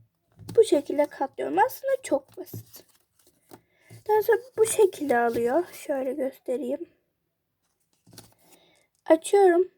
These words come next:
Şuradaki olan çizgiyi. E, çizgi var ya arkadaşlar şurada olan. O çizgiye katlıyorum.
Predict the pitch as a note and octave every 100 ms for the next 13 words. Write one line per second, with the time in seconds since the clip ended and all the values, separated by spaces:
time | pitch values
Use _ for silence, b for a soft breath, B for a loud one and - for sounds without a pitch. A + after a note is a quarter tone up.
0 | _ _ _ _ _ _ _ - G4 G4+
1 | E4+ E4+ D#4 C#4+ C#4+ D4 - - C4+ D#4
2 | _ C#4 C4 - _ - _ _ _ _
3 | _ _ _ _ _ _ _ _ _ _
4 | D#4+ - F4 - D4 C#4 B3+ C#4 E4 A#4+
5 | D#4+ C4 C#4 C4+ C#4 C4+ - C4+ D4+ D4
6 | C#4+ C4+ _ G4 G4 - D4+ D4+ C4 C4
7 | - - C4+ - _ - - -